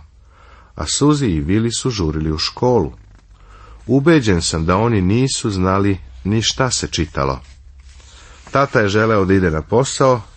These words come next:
pa je on učinio da to čitanje Biblije bude vrlo kratko. Uvek bi rekao: "Pa, čitat ću jutros ovaj poznati odlomak,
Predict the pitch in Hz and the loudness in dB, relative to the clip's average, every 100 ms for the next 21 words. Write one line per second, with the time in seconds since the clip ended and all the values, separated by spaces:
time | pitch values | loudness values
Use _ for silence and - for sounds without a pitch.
0 | - 117 117 120 123 85 - 101 104 101 | -6 0 2 4 2 -2 -2 0 2 0
1 | 87 82 - 101 101 - - - - 107 | 0 -4 0 0 0 -4 -20 -14 -4 -2
2 | - 113 82 69 73 92 98 101 90 - | 0 -2 0 -2 -2 -2 0 0 -2 -6
3 | - - - 80 87 82 85 78 71 73 | -20 -20 -12 -4 -4 -2 -4 -2 -4 -8
4 | - 107 98 - 73 - - - - - | -4 -4 -4 -8 -10 -10 -20 -20 -20 -20
5 | - - - _ - 151 120 80 85 98 | -20 -20 -20 _ 2 4 4 0 0 0
6 | 107 - 120 90 - - - _ _ _ | 0 0 0 0 -8 -20 -20 _ _ _
7 | _ _ - 196 180 - _ - 180 185 | _ _ 0 0 0 -6 _ -2 0 -2
8 | 175 107 131 - 120 - 117 110 87 135 | -2 0 0 0 -6 0 2 2 2 0
9 | 131 101 71 - 80 110 127 120 98 - | 2 0 -4 -4 -2 0 2 0 -2 -8